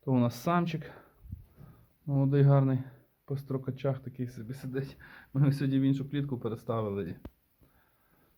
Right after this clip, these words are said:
Тому він тут. Всі його брати-сестри поїхали до нових господарів. А цьому курка, коли в дитинстві ногу трошки відкусило, то він тут лишається нам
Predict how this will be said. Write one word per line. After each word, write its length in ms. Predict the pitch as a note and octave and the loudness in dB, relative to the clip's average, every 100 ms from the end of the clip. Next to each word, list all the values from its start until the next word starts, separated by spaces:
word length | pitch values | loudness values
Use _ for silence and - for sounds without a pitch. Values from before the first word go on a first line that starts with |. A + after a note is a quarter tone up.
| _ | _
Тому 280 | - A#2 A#2+ | -4 2 4
він 160 | A#2 A#2 | 4 2
тут. 260 | A2+ A2 - - | 0 -4 -6 -18
Всі 140 | - A2 | -10 -4
його 160 | A#2 | 0
брати-сестри 560 | A#2 A#2+ A#2+ A#2+ A2+ A#2 | 2 0 0 0 -2 -2
поїхали 340 | A#2 A#2+ A2+ | -2 -2 0
до 100 | A2+ | 0
нових 240 | A#2 A#2 A2 | 2 2 0
господарів. 540 | A#2 - E3 D#3 C3+ | -2 0 2 4 4
А 40 | A2+ | 2
цьому 240 | A#2 B2 | 2 2
курка, 280 | B2 B2+ B2 | 2 -2 -4
коли 180 | A#2 A#2+ | -2 0
в 40 | |
дитинстві 420 | A2+ A2+ A#2+ A#2 A#2 | 0 0 0 2 2
ногу 260 | B2 B2 B2 - - - | 4 2 -2 -8 -16 -10
трошки 280 | B2 - | -8 -6
відкусило, 520 | A2+ A2+ A#2 - C#3 B2 | -6 -6 -8 -4 -2 0
то 140 | B2 | 2
він 160 | A#2+ A#2 | 2 2
тут 120 | A#2 | -2
лишається 480 | A2 - G2+ G2+ G2+ | -4 -6 -8 -6 -6
нам 180 | G2+ | -6